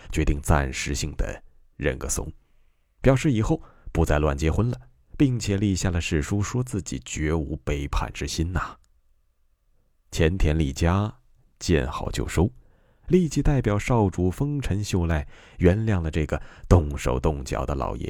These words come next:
爷。这样一看，利家似乎赢了，但现实远没有那么简单。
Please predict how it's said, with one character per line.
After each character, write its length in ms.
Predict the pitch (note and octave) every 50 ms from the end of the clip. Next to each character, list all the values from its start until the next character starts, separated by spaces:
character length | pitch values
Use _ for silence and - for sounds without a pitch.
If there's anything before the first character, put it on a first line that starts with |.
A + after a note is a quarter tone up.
| -
爷。 180 | - - - - _ _ _ _ _ _ _ _ _ _ _ _ _ _ _ _ _ _ _ _ _ _ _ _ _ _ _ _ -
这 220 | - D3+ C3 G2+
样 160 | E2 D2+ C#2+
一 100 | C#2 D2
看， 240 | - - - - - - - - - _ _ _ _ _ _ -
利 160 | - F2+ D2 D2
家 260 | - - D#2+ E2+ - - - - - _ _ _ _ _ -
似 200 | - - D#2+ C#2
乎 180 | - - D#2
赢 140 | D2 - - G1+
了， 200 | - - - - - - _ _ _ _ _ _ _ _ _ _ _ _ _ _ _ -
但 160 | F#2+ F2 E2
现 240 | - - D#2 D2 C#2+
实 240 | - - - D2+
远 240 | D#2 D#2+ D#2 C#2+ C#2
没 140 | C#2+ C#2 D2+
有 100 | D#2 D2
那 100 | C#2+ C#2+
么 80 | - -
简 220 | - - - -
单。 180 | - - -